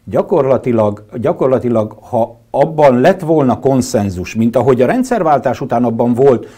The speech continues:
hogy legyen önálló társadalombiztosítási ágazat, annak legyen önkormányzata, de még vagyonnal is ellátta,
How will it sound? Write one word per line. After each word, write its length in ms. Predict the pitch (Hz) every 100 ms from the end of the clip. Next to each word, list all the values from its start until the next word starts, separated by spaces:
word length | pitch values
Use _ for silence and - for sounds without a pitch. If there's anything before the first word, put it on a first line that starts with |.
| _
hogy 180 | - -
legyen 480 | 117 143 131 123 127
önálló 500 | 127 127 120 110 107
társadalombiztosítási 1600 | 104 101 - 101 101 101 95 85 107 - 104 90 95 98 - 104
ágazat, 720 | 98 98 101 87 80 85 - _ -
annak 320 | - 117 113
legyen 340 | 127 127 120 123
önkormányzata, 1160 | 135 127 107 120 107 98 95 95 92 - 87 92
de 120 | 113
még 260 | 165 165
vagyonnal 480 | 147 208 190 175 147
is 160 | 127 -
ellátta, 640 | 117 107 98 92 - 92